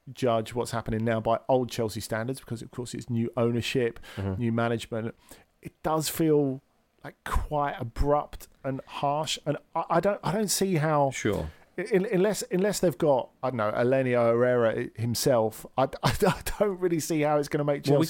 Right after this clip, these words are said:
Speaker 2: got a,
Speaker 1: season
Speaker 2: we got a
Speaker 1: better.
Speaker 2: tweet from Joshua saying, "Is Andy Brassel disappointed he didn't get to see the inevitable public falling out of Tuchel and the board?"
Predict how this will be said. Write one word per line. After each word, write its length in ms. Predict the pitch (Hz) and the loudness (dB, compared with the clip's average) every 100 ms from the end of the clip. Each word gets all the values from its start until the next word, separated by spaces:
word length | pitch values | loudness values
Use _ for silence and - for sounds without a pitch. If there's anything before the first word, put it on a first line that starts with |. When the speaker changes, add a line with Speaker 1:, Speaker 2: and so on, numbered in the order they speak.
| - | 2
Speaker 2:
got 40 | |
a, 40 | 185 | 4
Speaker 1:
season 260 | 139 127 | 0 2
Speaker 2:
we 60 | 156 | 2
got 60 | 185 | 4
a 40 | |
Speaker 1:
better. 100 | 156 | 2
Speaker 2:
tweet 220 | - 160 - | 2 2 2
from 200 | 123 110 | -2 2
Joshua 440 | 117 113 - 85 | 2 2 2 0
saying, 300 | - 90 87 | 2 2 2
"Is 120 | 98 | 4
Andy 200 | 127 139 | 4 4
Brassel 380 | 127 117 120 92 | 2 2 0 -4
disappointed 560 | 98 - 92 107 92 92 | -4 -4 -2 0 0 -2
he 60 | |
didn't 260 | 90 98 95 | -2 -2 -2
get 180 | 101 - | -4 -4
to 80 | 95 | -6
see 240 | - 101 | 0 2
the 100 | 87 | 2
inevitable 460 | 87 90 90 92 90 | 4 2 2 -2 -4
public 440 | - 95 92 - | -2 -2 0 -4
falling 360 | - 90 85 85 | -2 0 2 2
out 160 | 85 92 | 0 -2
of 100 | - | -4
Tuchel 380 | 92 87 85 | -2 -2 -2
and 100 | 85 | -2
the 60 | 80 | -2
board?" 400 | 90 85 - - | -2 -2 -4 -14